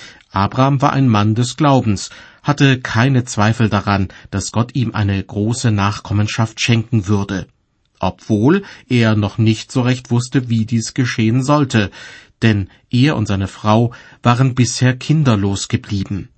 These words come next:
Doch wenn Gott versprochen hatte,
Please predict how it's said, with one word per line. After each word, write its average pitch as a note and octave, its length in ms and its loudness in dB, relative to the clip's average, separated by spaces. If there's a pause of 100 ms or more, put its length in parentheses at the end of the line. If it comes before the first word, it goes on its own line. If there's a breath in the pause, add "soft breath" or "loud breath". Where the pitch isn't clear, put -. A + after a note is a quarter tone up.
(560)
Doch F#2+ 260 -6
wenn F#2+ 160 -4
Gott - 340 -2
versprochen A#2+ 680 -2
hatte, A#2 320 2